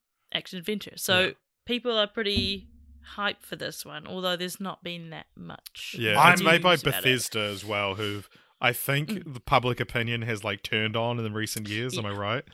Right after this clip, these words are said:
Speaker 1: Yeah, yeah,
Speaker 3: Um,
Speaker 1: for sure.
Speaker 3: who
Speaker 1: <laughs>
Speaker 3: made Fallout is kind of their main thing. But, um,
Speaker 2: Right.
Speaker 1: Mm.
Speaker 3: so this is a, this is a twenty twenty-one release as well.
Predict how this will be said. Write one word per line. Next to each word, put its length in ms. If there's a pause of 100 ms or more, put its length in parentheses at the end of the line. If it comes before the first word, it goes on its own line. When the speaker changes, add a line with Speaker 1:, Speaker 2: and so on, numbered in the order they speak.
(380)
Speaker 1:
Yeah, 460
yeah, 320
Speaker 3:
Um, 220
Speaker 1:
for 60
sure. 160
Speaker 3:
who 120
Speaker 1:
<laughs> 280
Speaker 3:
made 40
Fallout 540
is 100
kind 160
of 60
their 80
main 180
thing. 160 (320)
But, 180
um, 240
Speaker 2:
Right. 180
Speaker 1:
Mm. 140 (160)
Speaker 3:
so 160
this 180
is 120
a, 220
this 140
is 60
a 60
twenty 240
twenty-one 400
release 320
as 100
well. 200